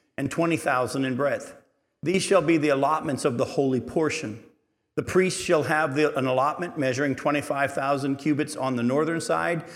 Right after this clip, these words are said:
ten thousand cubits in breadth on the western side, and ten thousand in breadth on the eastern side, and twenty-five thousand in length on the southern side,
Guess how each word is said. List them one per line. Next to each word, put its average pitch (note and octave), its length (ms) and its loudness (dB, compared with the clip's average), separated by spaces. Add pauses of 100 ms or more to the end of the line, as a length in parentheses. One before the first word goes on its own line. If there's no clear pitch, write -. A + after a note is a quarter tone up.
(200)
ten D#3+ 180 2
thousand D3 400 2
cubits C#3+ 300 0
in C3 140 0
breadth D3+ 400 2
on C3+ 140 2
the A#2+ 60 0
western D3+ 440 0
side, D3+ 340 0
and B2+ 140 -2
ten C#3 160 -2
thousand C3+ 400 0
in B2 80 -2
breadth B2 260 -2
on A2+ 100 -4
the A#2+ 60 -6
eastern D3 380 -4
side, C#3 420 -2 (260)
and - 140 -2
twenty-five E3 480 2
thousand C3+ 380 2
in B2+ 120 -2
length B2+ 320 -2
on B2+ 120 -2
the B2 80 -4
southern B2 400 -2
side, A2+ 400 0